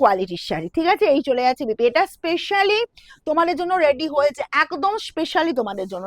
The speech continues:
নেক্সট যাবো, দেখো তো ব্ল্যাকের সাথে কম্বিনেশনটা just দেখো, অরেঞ্জ পিঙ্ক কম্বিনেশন ব্ল্যাকের সাথে, just wow, just wow। চলো আঁচলের দিকটা খুলি। এই পাচ্ছ just আঁচল পোর্শনটা দেখে নাও, ব্ল্যাক যাচ্ছে পুরো বডির লুকটা, ঠিক আছে? আচ্ছা অরেঞ্জ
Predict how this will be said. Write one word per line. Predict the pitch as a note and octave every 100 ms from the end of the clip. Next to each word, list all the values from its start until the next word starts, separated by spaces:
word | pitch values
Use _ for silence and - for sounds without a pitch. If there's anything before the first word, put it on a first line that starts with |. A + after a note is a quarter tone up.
| G3+
নেক্সট | A#3+ A#3 C4
যাবো, | D4+ A#3+
দেখো | G#3+ C#4
তো | A#3+
ব্ল্যাকের | F3+ F3 - -
সাথে | A#3+ C4+ F3+
কম্বিনেশনটা | - G#3 - A#3+ B3
just | B3+ G#3
দেখো, | D4+ - - - - B3+
অরেঞ্জ | D#4 G4 G#4+ -
পিঙ্ক | E4+ F4+ D4+
কম্বিনেশন | A#3 A#3+ C4 C#4 G4+ D4+ G#3+
ব্ল্যাকের | G3+ A3+ D4 C#4+
সাথে, | E4+ D#4 G4+ A#4 - - -
just | F#4 B4 - E4 C4+
wow, | A#3 G3+ F#3+ -
just | C#4+ F#4 - F3
wow। | D3+ -
চলো | D3+ D#3+
আঁচলের | - C#3+ D3
দিকটা | - C3+ -
খুলি। | - E3+ _ _ _ - - - - _ _ - D4
এই | F#4 A4+
পাচ্ছ | - E4+ - F#4+ D4+
just | C#4+ - A#3
আঁচল | A#3 G#3+ A#3+
পোর্শনটা | B3 C4+ C4 C#4+
দেখে | C#4+ A#3 A3+
নাও, | G#4 - - - F#3+
ব্ল্যাক | C4 C#4 D4 C4+
যাচ্ছে | E4+ - A#4
পুরো | D4+ D#4 A3
বডির | G#3+ A3+ C4+
লুকটা, | G3+ - - F#4 - _ _ -
ঠিক | G#4 C#5+
আছে? | - - - - -
আচ্ছা | B3+ B3 G3 C4
অরেঞ্জ | D#4 F#4+